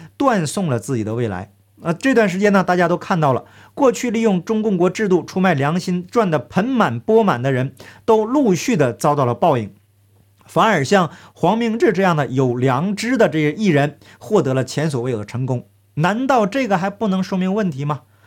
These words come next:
那表面上可能是因为习近平的愚蠢才导致了中国现在的这个局面，那再往深层次上看，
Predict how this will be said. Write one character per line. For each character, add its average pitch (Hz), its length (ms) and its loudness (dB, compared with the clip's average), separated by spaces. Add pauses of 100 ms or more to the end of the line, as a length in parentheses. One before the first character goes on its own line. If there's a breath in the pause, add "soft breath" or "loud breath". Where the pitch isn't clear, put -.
那 233 100 2
表 170 300 2
面 262 200 0
上 208 160 2
可 156 120 -4
能 156 160 -2
是 196 100 -2
因 190 140 2
为 185 120 4
习 165 220 -4
近 208 140 0
平 185 100 2
的 185 80 2
愚 214 180 0
蠢 135 300 0 (220 loud breath)
才 208 120 4
导 135 280 -2
致 196 160 0
了 147 160 2
中 196 280 -2
国 135 200 2
现 165 180 -4
在 160 140 0
的 131 100 0
这 147 100 -2
个 135 120 -2
局 123 200 -6
面， 202 280 -2 (180 soft breath)
那 214 100 -2
再 233 220 2
往 131 180 -2
深 214 300 -2
层 135 220 -4
次 139 120 -8
上 135 160 -2
看， 151 220 -6